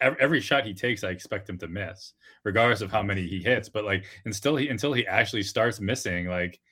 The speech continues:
shit, like, he's out th-, he's a guy who's out there busting his ass and making things happen. And, like, you know, you wonder, like, Mar-, like, Marcus Smart, you love to, to,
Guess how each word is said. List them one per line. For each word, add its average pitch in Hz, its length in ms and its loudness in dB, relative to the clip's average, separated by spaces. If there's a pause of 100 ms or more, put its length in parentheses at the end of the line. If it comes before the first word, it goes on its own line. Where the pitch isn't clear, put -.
(360)
shit, 147 520 2
like, 101 180 -2
he's 107 120 -2
out 135 200 0
th-, 120 140 -6
he's 117 140 -6
a 110 40 -4
guy 135 160 4
who's 117 100 0
out 127 140 0
there 131 100 -2
busting 120 320 -4
his 98 100 -2
ass 113 240 -2
and 95 80 -6
making 104 240 -4
things 98 160 -6
happen. 107 400 -4
And, 95 140 -4
like, 95 240 -2 (340)
you 113 80 2
know, 120 60 6
you 127 120 6
wonder, 151 240 6
like, 92 140 0
Mar-, 104 180 -2
like, 101 140 0
Marcus 101 340 -2
Smart, 110 320 2
you 90 100 -4
love 104 220 -2
to, 90 100 -20
to, 107 280 -8